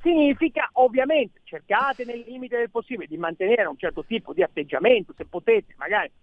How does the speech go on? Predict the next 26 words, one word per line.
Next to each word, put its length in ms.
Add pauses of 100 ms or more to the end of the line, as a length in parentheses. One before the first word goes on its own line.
(120)
non 180
vi 80
avvicinate, 540
il 80
che 140
non 180
guasta, 420
perché, 320 (180)
voglio 180
dire, 180
c'è 160
sempre 240
il 80
problema 300
dell'alito 440
cattivo, 520
eccetera. 380 (320)
Quindi, 320 (220)
eh, 420
tenete 420
una 120
certa 380
distanza, 840 (560)
cercate 720
di 280
essere, 680